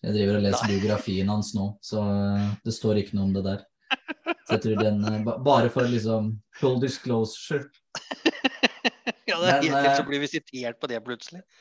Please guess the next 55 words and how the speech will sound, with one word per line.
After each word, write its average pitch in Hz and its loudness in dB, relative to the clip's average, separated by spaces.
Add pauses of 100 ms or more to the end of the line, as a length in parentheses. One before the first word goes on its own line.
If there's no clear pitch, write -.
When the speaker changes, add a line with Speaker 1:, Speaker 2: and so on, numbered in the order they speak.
(300)
Speaker 1:
Ja, 117 2
og 113 -2
det, 110 2 (440)
det 123 -2
er 120 0
jo, 113 -4 (120)
det 123 -2
er 131 0
jo 113 -4
det 107 -2
som 120 -8
er 117 -4
skummelt, 107 -8
eh, 113 0
nå, 104 -2
Jørgen, 107 -2
med 113 2
tanke 101 -6
på 110 -6
at 107 -4
jeg 104 -2
kaller 104 -2
deg 101 -6
T 104 -4
V 107 -4
tos 104 -8
nye 104 -2
kongehusekspert, 107 0
er 110 2
jo 104 4
det 104 2
at 101 -2
vi 123 0
kan 104 -2
bli 101 0
sitert 95 -4
på 110 -6
sånt 123 -4
hvis 113 -2
noen 113 2 (120)
<laughs> - -20
Speaker 2:
Ja, 135 0
men 131 -2
Speaker 1:
lytter 110 -2
Speaker 2:
det 107 2
Speaker 1:
gjennom 113 2
podcasten. 113 -4
Speaker 2:
er 120 4
bare 127 2
koselig 135 -8 (440)
at - -8 (320)
n-, 139 -20
n-, 147 -4
internasjonal 147 -2
media, 123 2